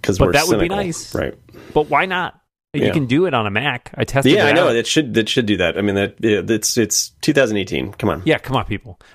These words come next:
Speaker 2: Especially if you
Speaker 1: Right.
Speaker 2: want us to go all wireless. Like, come on. Like, the
Speaker 1: Yeah.
Speaker 2: future is wireless. The Bose,
Speaker 1: Right.
Speaker 2: the Bose headphones actually has a weird feature where, and I haven't been able to try this because you need a second set of Bose headphones, but you can, like, share audio between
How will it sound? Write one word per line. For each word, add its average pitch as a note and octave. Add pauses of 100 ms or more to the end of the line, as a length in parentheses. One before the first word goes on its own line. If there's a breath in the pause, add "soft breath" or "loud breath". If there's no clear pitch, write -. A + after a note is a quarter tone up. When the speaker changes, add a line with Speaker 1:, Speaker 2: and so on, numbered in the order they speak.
Speaker 2:
Especially F#3+
if D3+
you D#3+
Speaker 1:
Right. D3+
Speaker 2:
want D3
us C3
to D3+
go B2
all A2+
wireless. G2+
Like, G2
come C#3
on. E2+ (280)
Like, G#2+ (100)
the A2+
Speaker 1:
Yeah. G2
Speaker 2:
future A#2+
is F2
wireless. F#2 (280 loud breath)
The D3+
Bose, D#3+
Speaker 1:
Right. -
Speaker 2:
the C3+
Bose F#3
headphones E3+
actually C3
has A#2+
a A2+
weird A2
feature A#2+
where, G#2+
and G#2+
I G2+
haven't C3
been B2
able G2
to -
try A#2
this G2+
because F#2+
you G2
need G2+
a G#2+
second G#2+
set B2
of A#2+
Bose C3
headphones, D3+ (360 loud breath)
but C3+
you B2
can, C#3+
like, A#2
share A#2
audio A2
between A2+